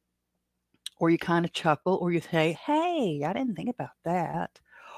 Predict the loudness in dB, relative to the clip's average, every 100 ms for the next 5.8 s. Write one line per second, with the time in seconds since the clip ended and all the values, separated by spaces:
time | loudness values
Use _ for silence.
0 | -10 0 2 2 -2 0 0 0 -2 -6
1 | -14 -16 -16 -2 2 2 4 10 12 12
2 | 10 6 4 6 10 10 10 8 8 6
3 | 0 8 8 8 10 12 12 6 2 2
4 | 2 0 6 6 8 6 4 2 2 2
5 | 2 2 2 4 6 4 0 -8